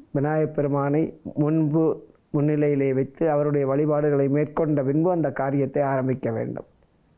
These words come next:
விநாயகப் பெருமானை வழிபடாமல் செய்கின்ற காரியங்கள் இடையூறை உண்டு பண்ணும். அந்த காரியங்கள் நிறைவேறுவதாக சரித்திரமில்லை. ஆகவே நாங்கள் இந்த காரியத்தை ஆரம்பிக்கின்ற பொழுதும் விநாயகர் வழிபாடு செய்துவிட்டு தான் மற்ற காரியங்களை தொடங்க வேண்டும்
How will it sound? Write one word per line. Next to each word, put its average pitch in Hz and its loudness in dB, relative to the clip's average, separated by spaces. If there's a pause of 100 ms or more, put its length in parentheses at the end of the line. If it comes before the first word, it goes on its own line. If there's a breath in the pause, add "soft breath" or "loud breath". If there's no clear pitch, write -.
(560 soft breath)
விநாயகப் 156 0
பெருமானை 147 0
வழிபடாமல் 147 0
செய்கின்ற 139 0
காரியங்கள் 143 0
இடையூறை 143 2
உண்டு 131 0
பண்ணும். 135 0
அந்த 135 0
காரியங்கள் 151 0
நிறைவேறுவதாக 151 0
சரித்திரமில்லை. 135 -4 (840 soft breath)
ஆகவே 135 0
நாங்கள் 147 0
இந்த 151 0
காரியத்தை 143 -2
ஆரம்பிக்கின்ற 135 -2
பொழுதும் 139 0
விநாயகர் 147 0
வழிபாடு 135 0
செய்துவிட்டு 156 0
தான் 185 -2 (580 soft breath)
மற்ற 135 -4
காரியங்களை 139 0
தொடங்க 135 -2
வேண்டும் 131 -2